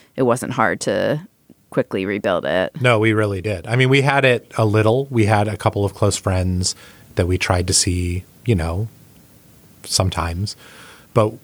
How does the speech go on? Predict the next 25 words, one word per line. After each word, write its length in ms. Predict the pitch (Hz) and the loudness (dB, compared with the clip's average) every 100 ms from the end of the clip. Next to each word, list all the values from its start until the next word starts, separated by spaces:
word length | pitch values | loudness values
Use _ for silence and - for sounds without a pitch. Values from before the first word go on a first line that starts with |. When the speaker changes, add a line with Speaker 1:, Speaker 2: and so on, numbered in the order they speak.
| - | -2
Speaker 2:
I 140 | 117 | 2
would 180 | 113 117 | 4 4
say 200 | - 120 | 4 2
the 100 | 110 | 2
biggest 460 | 87 - 120 117 - | 0 0 2 2 4
thing 160 | 117 | 2
that 100 | 104 | 4
has 140 | 101 - | 4 4
changed 240 | 107 92 | 2 2
about 180 | 95 90 | 0 0
our 80 | 90 | 0
life 320 | 87 87 - - | 0 -2 -4 -6
in 160 | 92 85 - - | -4 -6 -14 -4
coming 400 | 95 87 90 95 - | -2 0 -4 -6 -6
back 200 | 90 82 | -4 -2
to 80 | 87 | -2
Arlington 400 | 87 87 92 90 | -2 -2 -2 -2
is 160 | 85 | -2
that 160 | - 87 | -2 -2
we 180 | 92 85 | -2 -2
are, 140 | 85 | -2
like, 440 | 87 92 117 - - - - - - 95 | 0 0 0 -2 -12 -18 -20 -20 -18 0
dogged 640 | 107 98 95 95 87 82 - - - - - - - | 2 4 4 2 0 -4 -8 -14 -20 -20 -20 -20 -6
plan 380 | - 104 90 | 0 2 2
makers 640 | 92 90 95 87 85 82 | 0 0 -2 -2 -2 -2